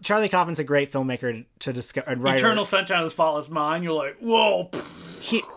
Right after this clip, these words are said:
Speaker 1: he, he gets it, man. He gets it. But actually, he does get it. Like, that Eternal Sunshine is, like,
Speaker 2: So good.
Speaker 1: I'm, I'm wor-, sometimes,
Speaker 2: The
Speaker 1: like
Speaker 2: film that was always on the shelf at the girl's house when I would go <laughs> visit.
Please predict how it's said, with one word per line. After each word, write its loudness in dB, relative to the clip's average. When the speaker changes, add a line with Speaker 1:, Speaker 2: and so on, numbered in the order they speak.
Speaker 1:
he, -4
he -6
gets 0
it, 0
man. 4
He 2
gets 0
it. 2
But 4
actually, 4
he -8
does 2
get 0
it. -4
Like, 2
that 4
Eternal 0
Sunshine -2
is, -6
like, -8
Speaker 2:
So 2
good. -2
Speaker 1:
I'm, 4
I'm 4
wor-, 4
sometimes, 2
Speaker 2:
The 4
Speaker 1:
like 4
Speaker 2:
film 4
that 2
was 0
always 4
on 0
the -2
shelf 2
at -6
the -6
girl's 0
house 2
when -4
I 0
would -4
go 0
<laughs> -10
visit. -2